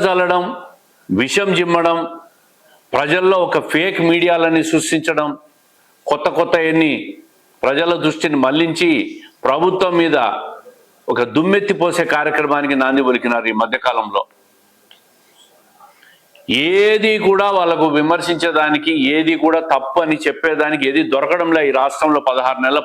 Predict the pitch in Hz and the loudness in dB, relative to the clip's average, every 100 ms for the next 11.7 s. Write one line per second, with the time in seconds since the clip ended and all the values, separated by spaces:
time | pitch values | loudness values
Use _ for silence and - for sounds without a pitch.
0 | 143 127 151 143 127 107 - _ _ _ | -2 0 0 2 2 0 -4 _ _ _
1 | _ _ - - - - 160 170 196 208 | _ _ -20 -18 -18 -6 -2 0 0 2
2 | 196 180 127 - - - _ _ _ _ | 0 -2 -4 -6 -14 -20 _ _ _ _
3 | _ - _ - 139 170 190 180 175 170 | _ -20 _ -4 -2 0 0 0 2 2
4 | 196 208 - 156 190 196 170 160 160 156 | 2 0 -2 0 0 2 2 2 2 2
5 | 160 160 - - 151 160 175 170 170 165 | 0 -4 -6 -2 0 0 0 0 2 2
6 | 151 143 151 156 143 139 196 208 - _ | 2 0 0 0 -2 -4 -6 -6 -14 _
7 | _ - 123 117 - 170 196 175 165 165 | _ -8 -4 -4 -2 -2 0 -2 0 0
8 | 165 156 156 156 143 117 - - - _ | 0 0 0 2 0 -2 -6 -14 -18 _
9 | _ _ - 135 135 180 175 170 156 151 | _ _ -4 -4 0 -2 0 0 0 0
10 | 147 139 131 151 151 139 147 143 - - | 0 0 0 -2 0 0 -2 -8 -16 -20
11 | _ _ - 107 127 160 160 | _ _ -6 -4 0 2 2